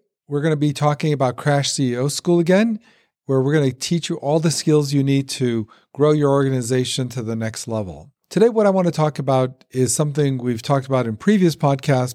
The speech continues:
but frame it a different way, which is how to build the right culture and what that really means.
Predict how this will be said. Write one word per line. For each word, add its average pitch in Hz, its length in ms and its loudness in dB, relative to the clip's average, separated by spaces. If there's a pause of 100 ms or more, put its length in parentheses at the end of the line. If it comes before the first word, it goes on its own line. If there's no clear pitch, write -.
but 117 160 -6
frame 170 300 2
it 139 60 2
a 120 120 -2
different 123 360 -2
way, 110 200 2
which 120 220 -6
is 143 220 2 (560)
how 180 380 2
to 160 360 2
build 135 480 -2
the 123 100 -4
right 120 300 -2
culture 117 600 -8
and 110 260 -12
what 135 160 -2
that 127 220 -2
really 113 320 -4
means. 104 480 -6